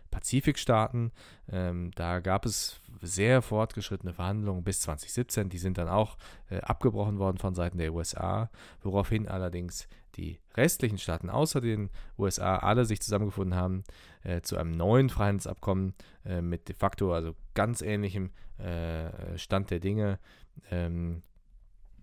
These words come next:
und mit dem Namen C P T P P. Also, äh, man hat noch ein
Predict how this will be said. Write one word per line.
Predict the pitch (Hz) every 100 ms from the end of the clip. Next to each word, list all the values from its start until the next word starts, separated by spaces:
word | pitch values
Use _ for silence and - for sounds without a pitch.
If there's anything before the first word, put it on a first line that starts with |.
| - - -
und | -
mit | 98 -
dem | 95
Namen | 90 87 87 82 - -
C | - - 120
P | 110 95 85
T | - 98
P | - 92
P. | 82 85 73 71
Also, | 82 82 78 - - -
äh, | 82 80
man | 80 82
hat | 82
noch | 87 80
ein | 82